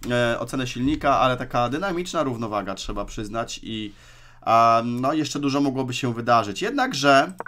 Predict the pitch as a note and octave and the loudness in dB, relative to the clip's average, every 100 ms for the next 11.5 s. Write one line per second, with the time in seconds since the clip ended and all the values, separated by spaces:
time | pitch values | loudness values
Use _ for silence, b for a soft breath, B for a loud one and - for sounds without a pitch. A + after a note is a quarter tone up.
0 | - - D4 A3 C4+ A#3 F#3+ G3 F#3+ F3 | -16 -14 -10 -4 -2 -2 -4 -4 -4 -4
1 | F3 E3+ D#3 F3 G#3 F#3 C#3+ B2 - - | -4 -6 -6 -8 -6 -2 -2 -2 -10 -16
2 | B2 D#3 F#3 D3 - D3+ D3+ D3+ B2+ B2+ | -2 2 2 0 -4 -4 -2 -2 -4 -4
3 | A#2 A2+ G#2 F#2+ F#2 - C#4+ - G2+ - | -6 -8 -8 -10 -8 2 2 0 -12 -16
4 | _ - _ _ _ _ _ - _ - | _ -20 _ _ _ _ _ -20 _ 0
5 | F#3+ F#3+ - D3+ B2 A2+ C3 D#3+ - G3+ | 2 2 -2 -4 -2 -4 -4 -4 -2 -4
6 | - G2 - - _ B B B - A#2+ | -4 -8 -12 -18 _ B B B -6 -2
7 | A#2+ A#2 - G3+ F#3+ D3+ D#3 C3 A2 - | 0 0 0 -2 0 -2 -2 -4 -8 -2
8 | B2 G#2+ - C#3+ E3+ - - F#3+ F#3+ D3 | 0 0 -2 -4 -4 -10 -8 -6 -2 -2
9 | B2 B2 A2 G#2 G#2+ B2+ A2+ G#2 G2+ G2+ | -2 -4 -6 -10 -8 -6 -6 -8 -8 -6
10 | F#2+ G#2+ F3+ D4 b b b C3+ E3 E4 | -6 -6 -8 -10 b b b -4 -2 -2
11 | - - A#2+ - - | -4 -4 -4 -4 -8